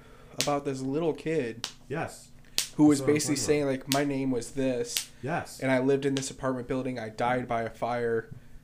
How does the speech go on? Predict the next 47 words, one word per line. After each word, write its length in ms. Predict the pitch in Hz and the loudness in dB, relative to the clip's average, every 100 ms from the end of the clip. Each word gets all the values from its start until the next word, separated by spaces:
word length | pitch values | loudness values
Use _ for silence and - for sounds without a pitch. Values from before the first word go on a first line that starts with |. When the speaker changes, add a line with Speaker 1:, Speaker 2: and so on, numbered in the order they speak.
| - - - | -20 -20 -12
Speaker 2:
And, 160 | - 139 | 2 4
like, 120 | 147 | 6
Speaker 1:
And 60 | 113 | 8
Speaker 2:
there 100 | 156 | 8
was 140 | 160 | 8
a 60 | 143 | 6
dead-ass 420 | 139 139 147 135 | 2 4 4 2
fire 360 | - 143 160 127 | 0 2 4 4
in 160 | 107 127 | 2 2
that 120 | 123 | 0
apartment 380 | - 185 110 85 | 0 0 0 6
building. 160 | 202 | 8
Speaker 1:
Yeah, 100 | 190 | 8
and, 140 | 123 135 | 6 2
like, 160 | 131 | 0
the 60 | 127 | -2
parents 360 | 160 151 139 | 0 2 2
ended 160 | 143 139 | 0 -2
up 120 | 127 | 0
doing 200 | 131 131 | 0 2
all 120 | 127 120 | 2 -2
this 160 | 117 | -4
research 380 | 123 120 120 113 | -6 -6 -8 -6
and 100 | 120 | -6
taking 260 | 135 127 127 | -4 -2 -4
him 60 | |
to 100 | - | -4
the 80 | 113 | -6
building. 440 | 110 123 120 113 110 | -4 -4 -4 -8 -8
She 160 | - | -4
was 240 | 120 110 113 | -4 -2 -4
like, 240 | 110 117 | -6 -6
Speaker 2:
Isn't 120 | 131 | -2
Speaker 1:
or 40 | 170 | -2
Speaker 2:
that 60 | |
Speaker 1:
th-, 60 | 165 | -2
Speaker 2:
shit 140 | 180 - | -6 -4
Speaker 1:
this 120 | 123 | -4
Speaker 2:
crazy? 120 | 123 | 0
Speaker 1:
kid 100 | 143 | 0
was 120 | 165 113 | 0 -4
like, 160 | 107 | -4
"Yeah, 160 | 151 127 | -2 -2
I 60 | |
lived 220 | 117 123 120 | -4 -8 -4
right 200 | 110 110 | -4 -4
there." 340 | 131 110 110 | -6 -6 -8